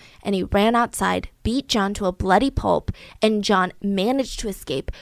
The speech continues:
ran straight to the police station,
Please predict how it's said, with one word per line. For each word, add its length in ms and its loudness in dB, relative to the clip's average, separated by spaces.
ran 360 -2
straight 800 0
to 100 -4
the 100 -2
police 320 -2
station, 560 -6